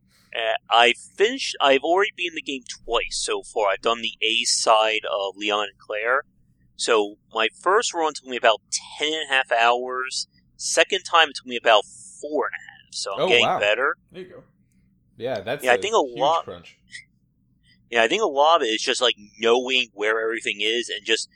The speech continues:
Speaker 1: understanding, like, how to, like, I guess get around when the enemies, like, trigger, when they show up in the environment.
Speaker 2: Were you a fan of the, um, original Resident Evil two?
Speaker 1: I was. I never played the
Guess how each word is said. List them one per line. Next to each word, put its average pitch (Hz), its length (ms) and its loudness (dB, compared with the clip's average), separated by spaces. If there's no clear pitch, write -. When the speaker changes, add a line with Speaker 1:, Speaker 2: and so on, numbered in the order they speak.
Speaker 1:
understanding, 135 460 6
like, 117 180 2
how 120 300 6
to, 120 160 -8
like, 107 160 0
I 147 60 0
guess 170 180 0
get 147 160 4
around 135 280 4
when 120 100 -2
the 117 120 -2
enemies, 113 280 -2
like, 104 160 -4
trigger, 113 340 0
when - 100 -20
they 98 100 -16
show - 280 -2
up 98 100 -4
in 98 60 -20
the 92 100 -16
environment. 92 720 -8
Speaker 2:
Were 139 80 -4
you 160 140 -6
a 151 40 -8
fan 147 280 -6
of 127 120 -14
the, 117 280 -8
um, 90 400 -8
original 113 720 -10
Resident 127 340 -6
Evil 123 200 -10
two? 135 220 -8
Speaker 1:
I 190 200 2
was. 156 340 4
I 120 100 2
never 147 360 -2
played 180 380 -6
the - 80 -12